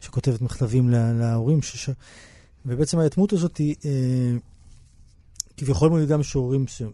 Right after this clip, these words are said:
כמובן לא כל מי שיתום כותב שירים, אבל הרבה משוררים צמחו מתוך היתמות הזאת. אני חושב שזה, אה, בעיניי, איך שאני תופס את זה, יכול להיות לזה הר-, הרבה סיבות, וכל אחד יסביר את זה אחרת. אני חושב שיצירת אומנות, שירה כמו כל יצירת אומנות,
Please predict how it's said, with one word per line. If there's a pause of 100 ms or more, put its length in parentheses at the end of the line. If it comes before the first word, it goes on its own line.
(680)
כמובן
לא
כל
מי
שיתום
כותב
שירים,
אבל
הרבה
משוררים (300)
צמחו
מתוך
היתמות
הזאת. (840)
אני
חושב
שזה,
אה,
בעיניי,
איך
שאני
תופס
את
זה,
יכול
להיות
לזה
הר-,
הרבה
סיבות,
וכל
אחד
יסביר
את
זה
אחרת. (480)
אני
חושב
שיצירת
אומנות,
שירה
כמו
כל
יצירת
אומנות,